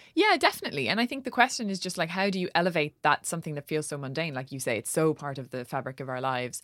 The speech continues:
and make it something literary, like, not make it sort of boring and ugly for the reader to have to go through.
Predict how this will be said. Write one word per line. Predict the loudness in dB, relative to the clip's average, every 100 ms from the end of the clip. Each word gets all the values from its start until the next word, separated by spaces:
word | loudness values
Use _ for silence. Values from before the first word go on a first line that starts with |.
| -12 -8
and | 0 2
make | 4 2 0
it | -4
something | -4 -6 -6 -6 -6 -8 -10 -14 -6
literary, | 0 2 2 0 -2
like, | -2 -2 -2 -6
not | 2 2 2
make | 0 0 0
it | -8
sort | -6 -4
of | -4 -6 -10 -14
boring | -2 4 4 4 -2
and | -2
ugly | -2 -2 -6
for | -4 -4
the | -4
reader | -4 -4 -4
to | -6
have | -10 -8
to | -6 -6 -8 -4
go | -4 -2
through. | -2 -4 -4